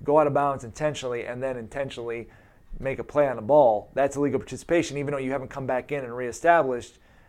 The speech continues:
How can you have illegal participation? It's one of those, like, it's actually in the rules. I forgot the exact reference, but it's in there. And so that's not gonna happen. I mean, you're not gonna see that. I would just try to stay away from that.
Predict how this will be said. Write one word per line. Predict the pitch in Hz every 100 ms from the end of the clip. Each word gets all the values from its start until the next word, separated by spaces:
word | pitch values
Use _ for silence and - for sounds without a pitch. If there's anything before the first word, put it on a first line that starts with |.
| _
How | - 139
can | 135 131
you |
have | 123
illegal | 113 113 107
participation? | 92 - 107 - 143 - - -
It's | 110
one | 127 131
of |
those, | 120 113 107 - _ - _ _ - _ _ _ _ _ -
like, | 107 - -
it's | 147
actually | 170 175 160 147
in | 147
the |
rules. | 127 131 127 - - -
I |
forgot | - 131 131
the |
exact | 123 110 131 123 -
reference, | 117 113 107
but | - 127
it's | 127
in | 170 165
there. | 131 95 - - -
And | 139 143
so | - 156 147 143 131 - - - _ _ - _ _ _ _ -
that's | 165 180 180
not | 180
gonna | 180
happen. | 139 139 139 - -
I | 147
mean, | 170
you're | 175
not | 190 196
gonna | 175
see | - 180 175
that. | 127 - - -
I | - 165
would | 214 196
just | 175 -
try | 190 175
to |
stay | 151 - 156
away | 135 160
from | 165 175
that. | 196 196